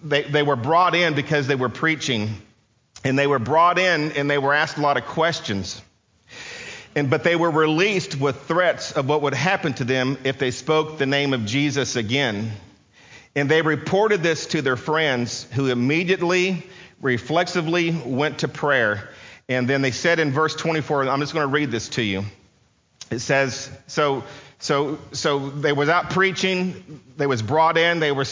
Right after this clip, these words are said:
they was, they was told not to preach again. "If you preach again, we're gonna put you in prison or we're gonna kill you."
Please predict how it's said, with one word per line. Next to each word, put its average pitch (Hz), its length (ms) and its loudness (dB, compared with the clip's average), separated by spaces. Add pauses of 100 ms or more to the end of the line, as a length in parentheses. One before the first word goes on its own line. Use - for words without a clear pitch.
(160)
they 147 200 2
was, 139 240 -4
they 147 260 2
was 143 160 0
told 147 240 2
not 156 280 2
to - 60 -6
preach 165 320 -2
again. 165 300 0 (240)
"If 131 180 -2
you 131 80 -2
preach 165 360 -2
again, 160 460 0 (540)
we're 127 100 0
gonna 135 140 0
put 147 280 -2
you 139 80 2
in - 80 0
prison 151 400 0
or 135 40 0
we're 123 120 0
gonna 120 160 0
kill 147 320 0
you." 92 180 0